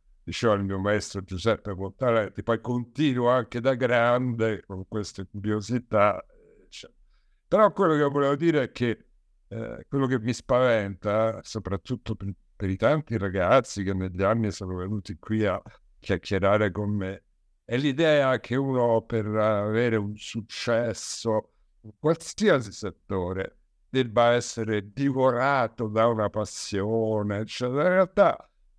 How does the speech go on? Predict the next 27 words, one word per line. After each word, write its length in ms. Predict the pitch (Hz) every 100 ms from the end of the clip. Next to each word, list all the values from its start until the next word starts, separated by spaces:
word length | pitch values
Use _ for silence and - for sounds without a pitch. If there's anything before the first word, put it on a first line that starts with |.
| _
come 220 | - 117
dice 300 | 120 131 -
la 100 | 113
Costituzione, 1160 | 107 117 - 113 101 113 - - 92 120 117 101
come 260 | - 107 101
viene 320 | 101 107 104
detto 380 | 98 113 110 104
anche 280 | 104 107 101
al 60 |
momento 460 | 95 95 104 104 104
del 180 | 98 95
matrimonio, 920 | 101 95 110 107 107 95 101 107 - _ _ _ _
eh, 500 | - 120 120 117 117 117
l'impegno 760 | 117 127 120 165 147 127 110 107
dei 180 | 107
genitori 640 | 104 98 95 95 95 151 117
e 80 | 90
della 300 | 87 95 92 - _
società 640 | - 117 - 139 - 143 - _ _ _
è 100 | 123
di 120 | 127
andare 340 | 147 156 147
incontro 480 | 131 - 151 123 127
alle 320 | 127 127 127 _
inclinazioni 1400 | 190 170 - 151 151 143 131 - - - 135 107 90 85 _ _ _ _ _
dei 180 | 95
ragazzi. 720 | 90 87 92 82 82 - -